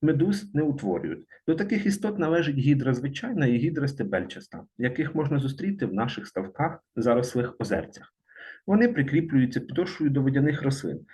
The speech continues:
розкидають щупальця і чатують на здобич. Розмножуються гідри нестатево, найчастіше влітку, коли достатньо їжі,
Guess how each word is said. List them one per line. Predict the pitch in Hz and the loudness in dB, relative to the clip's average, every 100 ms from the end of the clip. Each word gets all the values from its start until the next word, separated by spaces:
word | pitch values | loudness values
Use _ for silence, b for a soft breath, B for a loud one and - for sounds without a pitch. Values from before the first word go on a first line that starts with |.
| B - | B -2
розкидають | 135 135 165 202 139 | -2 2 2 4 4
щупальця | - 135 131 120 - 113 | 4 2 4 0 -2 -4
і | - | -4
чатують | - - 135 - | -6 2 4 4
на | 113 | -2
здобич. | 101 - - - - _ _ - | -4 -8 -10 -12 -18 _ _ -4
Розмножуються | 202 208 240 196 147 131 | 0 2 4 6 4 4
гідри | 113 165 139 | 0 2 2
нестатево, | 123 120 117 - 85 - - | 2 0 -6 -8 -10 -10 -8
найчастіше | 107 110 - - 151 - | -6 -4 -6 -2 0 0
влітку, | 107 95 87 - - | 0 0 -2 -6 -4
коли | 95 101 | 0 0
достатньо | 98 107 110 101 | 0 -2 -2 -2
їжі, | 87 80 - | -2 -4 -6